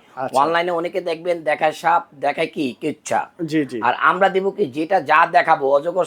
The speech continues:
Speaker 2: সাপ দেখাচ্ছি, অজগর সাপ পাবেন।
Speaker 1: জি, জি।
Speaker 2: যদি উনিশ বিশ হয়, তাহলে কি করবেন?
Speaker 1: আচ্ছা।
Speaker 2: আচার দিয়ে ভেঙে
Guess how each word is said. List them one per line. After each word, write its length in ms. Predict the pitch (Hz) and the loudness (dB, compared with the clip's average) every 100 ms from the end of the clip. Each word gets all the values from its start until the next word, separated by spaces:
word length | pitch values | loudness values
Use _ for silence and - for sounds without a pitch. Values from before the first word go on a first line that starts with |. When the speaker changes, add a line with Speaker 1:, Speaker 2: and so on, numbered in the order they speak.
| - | 0
Speaker 2:
সাপ 140 | 170 165 | -2 0
দেখাচ্ছি, 340 | 175 175 - 202 | 0 0 0 0
অজগর 400 | 156 151 165 165 - | 2 2 0 -4 2
সাপ 160 | 160 - 165 | 0 2 0
পাবেন। 260 | 123 117 - - 143 | 2 0 -2 -18 -10
Speaker 1:
জি, 100 | 147 107 | -10 -8
জি। 40 | 131 | -6
Speaker 2:
যদি 180 | 156 170 170 | 0 2 2
উনিশ 320 | 185 190 185 175 | 0 2 0 0
বিশ 160 | 196 160 | -2 4
হয়, 140 | 190 196 | 4 4
তাহলে 240 | 185 180 180 190 | 4 4 2 -4
কি 60 | 190 | 2
করবেন? 320 | 208 196 180 123 - - 139 | 4 6 4 4 -4 -12 -10
Speaker 1:
আচ্ছা। 180 | - 139 139 | -4 2 2
Speaker 2:
আচার 220 | - 180 | 4 2
দিয়ে 120 | 202 196 | 4 4
ভেঙে 320 | 185 214 | 6 4